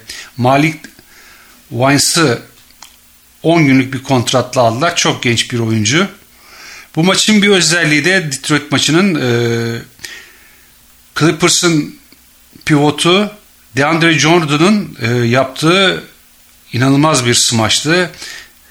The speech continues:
Seyredemeyenler varsa mutlaka YouTube'dan falan bulup bu smaçı seyretmelerine fayda var. Memphis istikrarlı bir şekilde dördüncü sıradaki yerini koruyor. Kırk iki galibiyet, on dokuz yenilgiyle.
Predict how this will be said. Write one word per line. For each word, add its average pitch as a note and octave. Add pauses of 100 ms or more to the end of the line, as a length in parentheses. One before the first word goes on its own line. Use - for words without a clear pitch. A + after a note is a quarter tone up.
(220)
Seyredemeyenler C3+
varsa C#3+
mutlaka C3+
YouTube'dan B2+
falan B2
bulup D#3
bu C3 (240)
smaçı B2
seyretmelerine A#2+
fayda A2
var. G2 (720)
Memphis F3+
istikrarlı F#3
bir A3
şekilde D#3+
dördüncü D#3
sıradaki C#3
yerini A#2+
koruyor. D3
Kırk -
iki D#3+
galibiyet, B2+
on C#3+
dokuz A#2+
yenilgiyle. A2